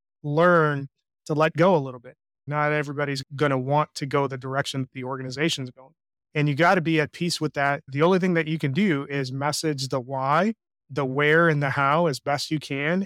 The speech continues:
and then get started on the work. The other thing that stood out in this conversation, and it goes back to your early career, was that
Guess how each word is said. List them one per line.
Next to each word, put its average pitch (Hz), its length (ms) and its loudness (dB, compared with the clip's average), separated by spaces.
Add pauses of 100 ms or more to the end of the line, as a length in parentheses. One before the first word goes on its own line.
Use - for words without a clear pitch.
and 143 180 0
then 135 200 0
get 147 220 -2
started 143 420 -2
on 131 140 0
the 123 80 -6
work. 135 320 -4
The 156 100 2
other 285 180 6
thing 240 160 4
that 175 140 4
stood 175 240 0
out 165 180 2
in 147 60 -6
this 139 140 -10
conversation, 156 680 -4
and 131 140 -12
it 135 200 -10
goes 160 240 2
back 147 420 -2 (200)
to 135 320 -6 (320)
your 151 540 2 (160)
early 190 280 2
career, 131 480 -12 (360)
was 151 240 -2
that 143 360 0